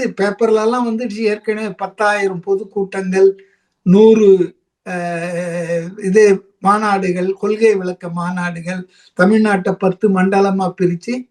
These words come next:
அவங்க இருநூத்தி முப்பத்தி நாலு தொகுதிக்கு எய்ம் பண்றாங்க. இனிமேல் இப்ப வந்து தெளிவாயிடுச்சுங்க. யார் விஜய்க்கு கூட்டணிக்கு போனாலும்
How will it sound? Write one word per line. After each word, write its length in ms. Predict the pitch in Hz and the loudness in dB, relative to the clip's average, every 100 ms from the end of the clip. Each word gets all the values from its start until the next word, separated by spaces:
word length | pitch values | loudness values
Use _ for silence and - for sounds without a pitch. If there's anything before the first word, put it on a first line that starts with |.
| _ _ _ - | _ _ _ -4
அவங்க 220 | 269 277 | -2 2
இருநூத்தி 440 | 233 247 277 269 262 | 2 2 -2 -6 -4
முப்பத்தி 340 | 240 262 254 | -2 0 2
நாலு 180 | 247 233 | 2 0
தொகுதிக்கு 480 | 220 233 240 247 262 | 0 -4 -4 -6 -6
எய்ம் 260 | 233 247 240 | -4 -4 -4
பண்றாங்க. 400 | 202 175 165 - | -4 -6 -8 -10
இனிமேல் 540 | 127 202 247 311 247 220 - | -6 -4 0 0 0 -2 -6
இப்ப 180 | _ - | _ -6
வந்து 200 | 170 220 240 | -6 -6 -2
தெளிவாயிடுச்சுங்க. 760 | 214 240 269 254 196 196 180 180 - _ _ _ - | 0 2 2 0 -2 -8 -12 -14 -18 _ _ _ -10
யார் 420 | 156 190 254 254 | -4 0 0 0
விஜய்க்கு 520 | 240 208 247 247 240 196 | -2 -4 -2 -4 -6 -8
கூட்டணிக்கு 560 | - 208 220 208 190 175 | -6 -2 0 0 -2 -8
போனாலும் 600 | 165 180 180 156 156 175 | -6 -4 -2 -4 -6 -8